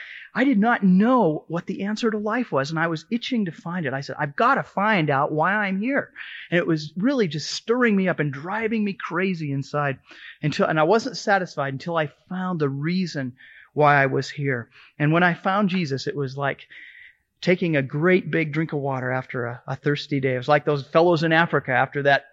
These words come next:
long day with, uh, no water, finding cool, clear water to drink. And that's what the Lord was in my life.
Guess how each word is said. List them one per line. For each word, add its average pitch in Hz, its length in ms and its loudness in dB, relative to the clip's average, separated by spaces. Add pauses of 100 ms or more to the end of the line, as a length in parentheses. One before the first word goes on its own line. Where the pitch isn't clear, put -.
long 170 360 6
day 175 200 4
with, 139 280 0
uh, 131 160 -2
no 147 180 4
water, 170 480 4
finding 151 400 -2 (480)
cool, 180 340 2
clear 160 300 0
water 139 320 2
to 135 160 -6
drink. 131 300 -4
And 135 100 -2
that's 147 160 -4
what 170 140 -6
the 143 80 0
Lord 147 320 2
was 156 200 2
in 147 120 -2
my 135 160 0
life. 123 240 0